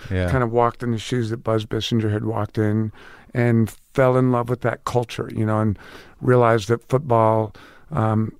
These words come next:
Speaker 2: you know, was more than a game to those, to those people. And it was a way that s-, culture, that, you know, neighborhoods and towns and communities
Speaker 1: Sure.
Speaker 2: were organizing themselves. And it was, um,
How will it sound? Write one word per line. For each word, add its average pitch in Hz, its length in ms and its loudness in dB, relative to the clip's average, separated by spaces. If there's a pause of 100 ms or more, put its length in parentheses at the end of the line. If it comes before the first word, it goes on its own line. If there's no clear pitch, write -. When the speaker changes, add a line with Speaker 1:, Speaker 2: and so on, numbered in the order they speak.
(100)
Speaker 2:
you 120 60 0
know, 110 80 4
was 120 440 2
more 117 300 2
than 113 140 0
a 120 60 0
game 113 340 -2
to - 100 -8
those, 107 300 -2 (100)
to - 120 -6
those 107 200 -2
people. 113 420 -2
And 110 120 0
it 113 80 -4
was 110 160 -4
a 110 60 0
way 113 200 2
that 110 180 -4
s-, - 200 -8 (160)
culture, 120 420 -4
that, 110 240 -6 (360)
you 113 80 0
know, 101 40 0
neighborhoods 117 580 0
and 107 140 -4
towns 113 460 -4
and 107 160 -10 (300)
communities 120 500 4
Speaker 1:
Sure. 101 60 4
Speaker 2:
were 127 60 2
organizing 127 640 0
themselves. 110 420 -2
And 113 80 -2
it 131 60 -6
was, 117 240 -4 (540)
um, 117 480 2